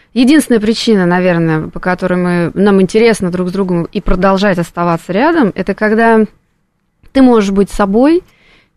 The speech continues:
и при этом не нарушать, э, с-, э,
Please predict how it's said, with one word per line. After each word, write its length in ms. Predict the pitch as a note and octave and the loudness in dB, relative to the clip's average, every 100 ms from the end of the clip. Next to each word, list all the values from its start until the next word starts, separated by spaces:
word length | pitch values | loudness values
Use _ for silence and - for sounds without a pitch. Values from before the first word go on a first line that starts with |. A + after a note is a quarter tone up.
| - | -4
и 300 | G#3 G#3 G3+ | 2 2 2
при 140 | G#3+ A3+ | 2 2
этом 360 | A3 A3 G3+ | 2 0 0
не 220 | - A3 | 2 2
нарушать, 480 | A3 A3+ A#3 A3 F#3+ - - | 4 2 2 0 -2 -4 -6
э, 300 | F#3 F3+ F3+ | -2 0 -2
с-, 140 | - - | -4 -6
э, 540 | F3 F3+ F3+ E3 D3+ | -2 0 0 -2 -4